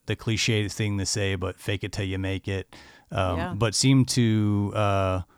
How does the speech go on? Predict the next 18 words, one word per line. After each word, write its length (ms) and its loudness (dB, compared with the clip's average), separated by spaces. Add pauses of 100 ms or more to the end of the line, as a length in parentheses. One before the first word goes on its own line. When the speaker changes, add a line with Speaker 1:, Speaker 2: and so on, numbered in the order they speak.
Speaker 1:
not 160 2
have 140 0
to 60 -6
fake 220 -2
it 80 -2
very 220 2
long 380 0
and 120 0
had 160 0
several 300 2
more 140 0
successes 560 -2
with 160 -6
distributing 640 -4
films 400 -6
along 240 -4
the 60 -8
way. 300 -6